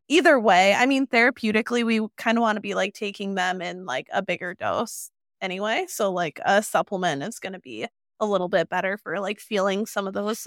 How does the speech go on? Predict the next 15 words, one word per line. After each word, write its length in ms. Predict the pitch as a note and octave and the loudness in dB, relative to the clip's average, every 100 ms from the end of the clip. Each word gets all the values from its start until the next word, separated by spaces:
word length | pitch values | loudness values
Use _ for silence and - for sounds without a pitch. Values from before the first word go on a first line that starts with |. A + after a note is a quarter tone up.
| - | -12
effects. 520 | A3 - - - - | -12 -8 -8 -8 0
Not 220 | E4 D#4 | 2 4
that 260 | F3+ E3 C3+ | 2 0 -2
it's 220 | - - | -8 -10
not 200 | F#3+ - - | -8 -8 -6
great 260 | C#3+ - | -6 -6
to 80 | - | -12
just 200 | - - - | -14 -14 -14
eat 160 | - - | -14 -12
mushrooms 420 | - - - - | -14 -14 -18 -18
too, 220 | - G#3+ | -16 -18
'cause 160 | - - | -16 -12
it 60 | - | -8
absolutely 560 | F3+ - - - A#2 | -8 -8 -16 -10 -8
is. 380 | A2+ D#2+ - - | -8 -10 -14 -20